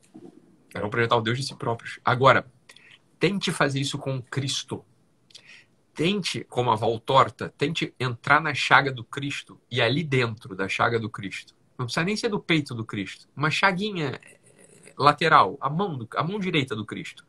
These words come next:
Entre na mão direita do Cristo e se coloque a questão.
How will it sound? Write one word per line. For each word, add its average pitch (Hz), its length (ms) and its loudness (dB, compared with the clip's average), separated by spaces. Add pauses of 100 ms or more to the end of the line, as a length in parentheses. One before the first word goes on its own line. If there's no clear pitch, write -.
(640)
Entre 202 340 2
na 165 120 6
mão 160 220 2
direita 131 400 -2
do 117 100 -6
Cristo 135 480 -6 (640)
e - 80 -8
se 160 140 -2
coloque 143 420 2
a 139 60 -6
questão. 123 440 -8